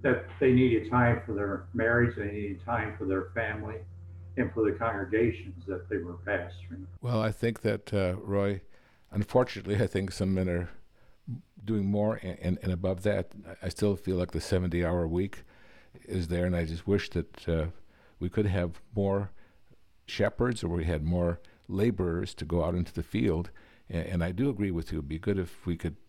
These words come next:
Speaker 2: take the hats off of our head, you know, instead of wearing three, four, five or more hats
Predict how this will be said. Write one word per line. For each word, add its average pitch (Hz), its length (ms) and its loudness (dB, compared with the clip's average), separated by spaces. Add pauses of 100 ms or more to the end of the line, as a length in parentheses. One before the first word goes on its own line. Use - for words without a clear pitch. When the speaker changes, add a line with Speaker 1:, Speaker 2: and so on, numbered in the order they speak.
(300)
Speaker 2:
take - 200 0
the 80 100 0
hats 69 340 0
off 76 160 0
of 76 80 -4
our 67 120 -4
head, 78 280 -2
you 78 80 -6
know, 80 160 2
instead 90 300 -2
of 85 260 -6
wearing 85 280 0
three, 82 260 -2
four, 87 260 0
five 82 400 0 (360)
or 87 100 -4
more 85 240 2
hats 95 520 0